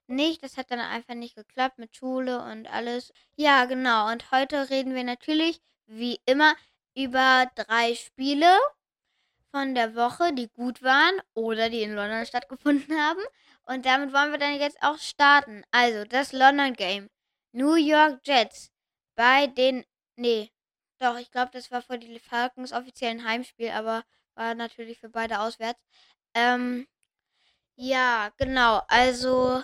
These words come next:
wer mir da in diesem Spiel sehr gefallen hat, war der, ähm, also waren zwei Leute, Cordell Peterson und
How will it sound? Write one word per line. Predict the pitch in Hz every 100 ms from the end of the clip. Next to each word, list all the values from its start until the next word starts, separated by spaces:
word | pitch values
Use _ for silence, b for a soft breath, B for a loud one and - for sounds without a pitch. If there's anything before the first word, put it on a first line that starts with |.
| _ _ -
wer | 254 262
mir | 254
da | 240 240 233
in |
diesem | 240 254 240
Spiel | - 254 233
sehr | 220 240 240 277
gefallen | 302 330 302 320 330
hat, | 359 359 _ _ _ _
war | 220 240 247 254 262
der, | 254 247 240 240 240 240 - -
ähm, | 233 240 226 226 214 220 233 226 -
also | 240 247
waren | 247 262 262 262
zwei | - 269 294
Leute, | 233 226 233
Cordell | - 262 262 262 247
Peterson | - 294 285 330 320 320 294
und | 269 294 302